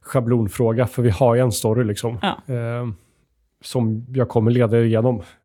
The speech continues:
Speaker 1: Det handlar också, liksom, om hur Elsatt jämfört, eller respektive fritt inom storyn, liksom. Men
Speaker 2: Sen är det den här, jag vill ju jättegärna att storyn ska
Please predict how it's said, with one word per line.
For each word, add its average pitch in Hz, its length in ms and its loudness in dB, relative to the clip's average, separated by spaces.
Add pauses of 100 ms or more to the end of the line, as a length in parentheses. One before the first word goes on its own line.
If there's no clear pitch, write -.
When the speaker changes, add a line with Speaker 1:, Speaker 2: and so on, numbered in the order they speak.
(300)
Speaker 1:
Det 127 100 4
handlar 127 220 6
också, 123 240 4
liksom, 113 260 2
om 101 80 2
hur 117 220 2
Elsatt 110 600 -2
jämfört, 110 880 -4 (100)
eller 120 140 2
respektive 107 760 -2 (760)
fritt - 420 -8
inom 127 420 0
storyn, 123 500 2
liksom. 120 320 -6 (200)
Men 117 380 -2 (380)
Speaker 2:
Sen 247 220 0
är 233 200 4
det 160 120 2
den 165 200 2
här, 170 400 0
jag 196 220 0
vill 202 180 2
ju 190 140 2
jättegärna 208 760 0
att 156 200 -6
storyn 170 600 0
ska - 500 -2